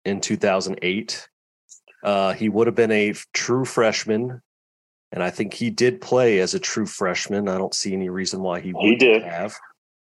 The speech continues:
Speaker 2: He would have been great. I know you're talking about.
Speaker 1: And, uh,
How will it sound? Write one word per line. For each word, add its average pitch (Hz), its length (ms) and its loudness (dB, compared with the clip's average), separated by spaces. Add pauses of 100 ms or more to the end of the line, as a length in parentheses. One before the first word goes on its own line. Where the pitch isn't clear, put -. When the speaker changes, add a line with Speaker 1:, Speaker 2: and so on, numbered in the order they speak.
(160)
Speaker 2:
He 101 160 4
would 101 160 6
have 101 120 2
been 107 160 2
great. 92 400 4
I 98 40 0
know 87 140 0
you're 95 160 4
talking 82 300 4
about. 82 240 0 (600)
Speaker 1:
And, 117 640 2
uh, 123 200 4